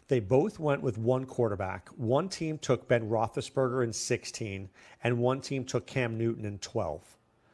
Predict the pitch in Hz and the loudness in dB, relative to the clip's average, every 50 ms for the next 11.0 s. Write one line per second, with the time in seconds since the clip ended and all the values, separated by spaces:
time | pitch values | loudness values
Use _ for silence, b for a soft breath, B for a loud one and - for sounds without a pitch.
0 | b b b b b b b b b b 143 131 127 120 131 160 190 262 135 127 | b b b b b b b b b b 2 2 2 2 0 -2 0 0 2 2
1 | 131 - - - - - 139 139 143 135 127 127 117 - - 123 110 107 113 127 | 0 0 -2 -4 -2 2 2 4 4 4 4 2 2 0 -4 -4 -2 2 2 4
2 | 127 131 131 135 135 - - 123 127 123 127 117 123 120 120 120 - - - 110 | 4 2 0 -4 -4 0 2 2 2 2 2 0 0 0 0 -2 -4 -4 -6 -6
3 | - - 151 151 - - - 139 131 131 - - 196 - - 185 175 180 175 170 | -2 0 0 0 0 4 6 6 6 6 4 2 -2 0 2 4 4 6 4 2
4 | - - 151 147 143 139 139 120 110 117 120 107 90 82 82 b b b b b | 2 4 4 4 4 4 2 2 4 4 2 2 2 -2 -8 b b b b b
5 | b - - 135 131 127 143 151 147 143 - - 151 139 131 117 95 95 90 127 | b 4 4 4 6 6 4 4 4 2 2 2 4 4 4 2 0 0 2 2
6 | 123 113 117 110 - - - 123 120 117 113 113 110 107 b b b b _ _ | 2 2 2 -2 -4 -4 -4 -2 -2 0 -2 -2 -4 -8 b b b b _ _
7 | - - 175 226 269 262 - 269 247 - 165 160 160 160 156 147 - - - - | 0 2 4 4 4 2 0 -2 0 2 4 6 8 8 8 6 4 -4 -2 2
8 | - - 156 160 185 214 226 240 226 208 - - 220 214 233 262 262 262 - - | 4 6 8 6 6 6 4 2 0 2 6 6 8 8 6 4 2 0 -6 -10
9 | B B B _ _ - 185 226 240 269 202 151 147 151 147 143 - 139 127 123 | B B B _ _ -2 0 2 2 2 4 6 6 6 6 6 4 2 2 4
10 | 123 117 117 - - - 127 117 110 104 90 - - - - - - - - | 2 2 0 -2 -6 -2 -2 -2 0 -2 -4 -6 -10 -12 -12 -12 -12 -12 -14